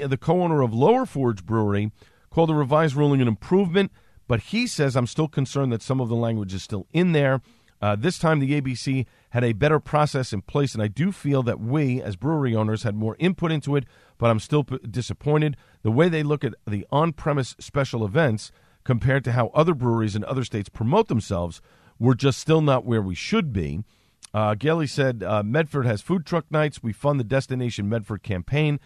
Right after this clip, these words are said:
They've built a good relationship with the town. How is that gonna affect them moving forward?" Well, you know what? They're not gonna be able to sponsor that.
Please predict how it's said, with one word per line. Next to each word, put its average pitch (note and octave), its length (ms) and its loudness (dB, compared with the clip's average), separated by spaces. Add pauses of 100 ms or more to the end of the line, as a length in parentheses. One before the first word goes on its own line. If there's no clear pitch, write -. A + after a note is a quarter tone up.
(240)
They've F2+ 140 -6
built B2 200 0
a - 20 -10
good A#2 160 -2
relationship A#2+ 540 -4
with - 80 -16
the G#2 80 -8
town. B2 360 -2 (320)
How D3+ 180 0
is C3+ 100 0
that C#3 120 0
gonna C3 180 0
affect A#2+ 280 -2
them A2 120 -2
moving G#2+ 260 -4
forward?" A#2+ 320 -4
Well, F#2+ 100 -6
you G2+ 80 -4
know A2 100 -2
what? C3 260 -2
They're G#2 100 -4
not A#2+ 200 -2
gonna A#2 120 -8
be A#2 60 -2
able G#2+ 160 -4
to F2+ 60 -8
sponsor D#3 440 -4
that. D#2 220 -8